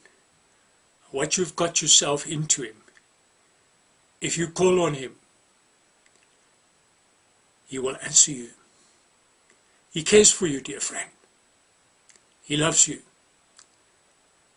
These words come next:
He wants to show you that he loves you. He wants to show you that he is real, so that you can know that he is the only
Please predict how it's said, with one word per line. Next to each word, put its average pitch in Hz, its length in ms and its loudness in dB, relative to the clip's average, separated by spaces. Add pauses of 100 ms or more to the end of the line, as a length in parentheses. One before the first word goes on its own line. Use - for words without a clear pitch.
He 143 100 -10
wants 160 300 2
to 190 120 0
show 214 300 6
you 139 480 2 (1200)
that 160 220 0
he 160 100 0
loves 143 400 0
you. 110 140 -14 (220)
He 147 120 -6
wants 170 260 4
to 185 100 -2
show 208 360 2
you 123 380 -4 (800)
that 131 200 -4
he 143 140 -4 (100)
is 143 200 0
real, 156 480 -6 (1120)
so - 240 4
that 156 260 0
you 202 120 2
can 165 280 0
know 180 360 -6 (800)
that 143 240 0
he 160 500 -4
is 151 220 4
the 156 260 -6
only 151 500 2